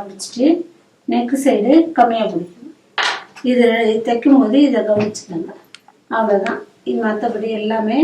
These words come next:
நேர் கட்டிங் மாதிரி தைச்சிட வேண்டியது.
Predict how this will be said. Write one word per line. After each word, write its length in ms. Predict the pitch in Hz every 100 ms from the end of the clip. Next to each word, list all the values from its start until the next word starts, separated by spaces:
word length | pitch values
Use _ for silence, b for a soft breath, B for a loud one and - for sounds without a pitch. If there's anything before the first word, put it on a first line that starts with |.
| 285
நேர் 240 | 233 233
கட்டிங் 320 | - - 185 180
மாதிரி 200 | 180 302 330
தைச்சிட 260 | 208 185 - 190
வேண்டியது. 840 | 160 156 - - 220 190 185 175